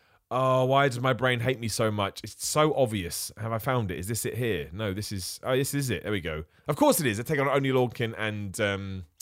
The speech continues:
uh, Danny Burch. Of course they are. Thank you. Stupid brain. I think it's for the tag titles.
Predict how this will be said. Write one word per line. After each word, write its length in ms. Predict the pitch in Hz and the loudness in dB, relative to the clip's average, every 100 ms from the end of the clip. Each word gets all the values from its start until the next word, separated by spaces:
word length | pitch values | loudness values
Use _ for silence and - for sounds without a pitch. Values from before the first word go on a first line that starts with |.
| - _ - _ - | -20 _ -20 _ -2
uh, 180 | 95 | 0
Danny 240 | 90 104 101 | 0 0 0
Burch. 340 | 98 80 - | 0 -2 -4
Of 80 | 95 | -12
course 180 | - 143 | -10 -8
they 120 | 90 | -8
are. 100 | 73 | -8
Thank 240 | 107 104 | -8 -8
you. 80 | 73 | -10
Stupid 340 | - 117 92 76 | -8 -6 -6 -6
brain. 200 | 82 73 117 | -6 -4 -2
I 60 | |
think 180 | 160 269 | 0 0
it's 100 | 240 | 0
for 80 | 131 | 0
the 80 | 123 | 0
tag 300 | - 202 - | 2 2 2
titles. 260 | 120 80 | -2 -2